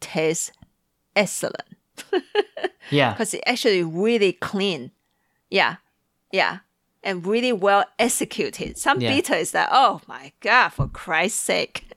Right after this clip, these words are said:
Speaker 1: <laughs> It's not a good bitter.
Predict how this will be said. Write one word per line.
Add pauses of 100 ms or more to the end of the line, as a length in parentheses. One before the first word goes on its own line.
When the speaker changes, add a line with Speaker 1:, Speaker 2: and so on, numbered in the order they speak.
Speaker 1:
<laughs> (400)
It's (640)
not
a
good
bitter.